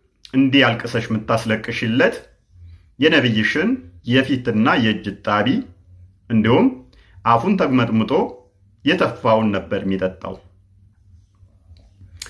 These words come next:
አዛኙ ነቢይሽ እጣቢውንና የተጉመጠመጠውን ነበር የሚያጠጣው ቢላልን። ቢላል በጣም ደስተኛ ነው፣ እጣቢና ሰው የተጉመጠመጠበትን በመጠጣቱ ማለት ነው።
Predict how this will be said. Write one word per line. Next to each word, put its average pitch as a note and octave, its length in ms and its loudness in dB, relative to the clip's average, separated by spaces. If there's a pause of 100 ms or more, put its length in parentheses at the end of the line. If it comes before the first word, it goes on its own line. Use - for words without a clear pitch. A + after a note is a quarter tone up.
(120)
አዛኙ B2 520 2
ነቢይሽ A#2+ 460 2 (720)
እጣቢውንና A2 760 0 (1600)
የተጉመጠመጠውን B2 1000 2
ነበር F#2+ 280 -2
የሚያጠጣው F#2+ 540 -4
ቢላልን። F#2 500 -2 (1600)
ቢላል B2 300 4
በጣም A#2+ 260 0
ደስተኛ G#2+ 440 -2 (120)
ነው፣ F#2+ 100 -2
እጣቢና G#2+ 560 0 (880)
ሰው - 180 2
የተጉመጠመጠበትን A2 1080 0
በመጠጣቱ F#2+ 680 -2
ማለት F#2+ 360 0
ነው። - 120 -14